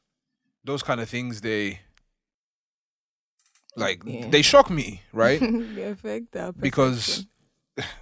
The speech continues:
Speaker 1: <sighs> we've been, there's a lot of things that have been projected onto us. Sadly, we've also ingested these things
Speaker 2: What
Speaker 1: and taken
Speaker 2: about
Speaker 1: them
Speaker 2: the
Speaker 1: on.
Speaker 2: map thing,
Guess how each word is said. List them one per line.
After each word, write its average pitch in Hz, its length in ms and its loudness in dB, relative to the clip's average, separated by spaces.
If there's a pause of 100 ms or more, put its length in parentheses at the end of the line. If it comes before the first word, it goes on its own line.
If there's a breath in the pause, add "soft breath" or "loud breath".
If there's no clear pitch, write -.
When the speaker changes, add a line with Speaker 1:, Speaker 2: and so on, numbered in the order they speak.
(120)
Speaker 1:
<sighs> - 400 -20
we've 131 260 -6
been, 131 180 -2
there's 127 180 -4
a 139 40 -4
lot 185 120 6
of 131 100 4
things 147 180 -4
that 120 60 -2
have 104 80 -4
been 110 120 -8
projected 123 360 -4
onto 113 260 -4
us. 101 140 -4
Sadly, 131 480 0
we've 104 460 -10
also 131 220 -4
ingested 110 420 -6
these 107 140 -8
things 110 160 -10
Speaker 2:
What 330 60 0
Speaker 1:
and 294 160 0
taken 220 60 2
Speaker 2:
about 220 120 2
Speaker 1:
them 208 100 -6
Speaker 2:
the 202 60 -2
Speaker 1:
on. 185 60 -2
Speaker 2:
map 202 240 -4
thing, 190 300 -10